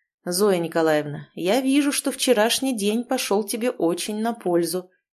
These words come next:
Больше, чем день на безлюдном острове. Твой эмоциональный фон прямо переполнен. Ну, а насчёт магазинов, конечно, в августе спрос увеличивается,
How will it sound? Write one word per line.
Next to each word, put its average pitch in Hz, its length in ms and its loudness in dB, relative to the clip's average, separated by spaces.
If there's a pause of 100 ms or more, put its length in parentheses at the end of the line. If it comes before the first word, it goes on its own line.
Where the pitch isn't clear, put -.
(120)
Больше, 190 540 -2
чем 277 300 -2
день 220 240 0
на 185 100 -2
безлюдном 196 580 -2
острове. 165 520 -4 (480)
Твой 180 240 0
эмоциональный 185 720 0
фон 208 400 -2 (220)
прямо 202 320 2
переполнен. 196 840 0 (400)
Ну, 311 380 2
а 294 80 4
насчёт 254 420 0
магазинов, 233 920 0
конечно, 247 640 -4
в 233 60 2
августе 247 680 0
спрос 233 420 -2
увеличивается, 202 920 0